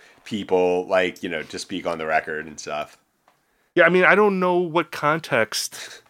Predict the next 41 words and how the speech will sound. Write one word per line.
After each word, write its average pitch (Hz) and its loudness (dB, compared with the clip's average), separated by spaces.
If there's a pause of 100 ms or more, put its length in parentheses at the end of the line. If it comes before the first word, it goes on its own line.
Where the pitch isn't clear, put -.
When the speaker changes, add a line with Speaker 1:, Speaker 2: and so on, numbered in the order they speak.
(240)
Speaker 2:
there 127 2
would 113 -2
be 156 -4
to 104 -10 (220)
change - -4
the 113 -2
nature 107 -4
of 87 -6
those 87 -8 (340)
quotes. - -4
Speaker 1:
Yeah. 73 -18
Speaker 2:
You 101 -8
know 104 0
what 107 0
I 101 0
mean? 123 -4
Like, 113 -2
what's 123 -6
the, 123 -4 (480)
I 131 -10
mean, 123 -4
they're 120 0
pretty 131 -6 (760)
tough - -4
quotes. - -4
Speaker 1:
Yeah. - -12
Speaker 2:
And 117 0 (160)
there's, 135 0 (100)
they're 151 4
also 202 2
in 139 0
the 131 -6
story 123 -2
talking 120 0
about 113 2
how 107 2 (200)
much 113 -2
they 101 -2
loved 117 -4
him 95 -6
and, 92 -8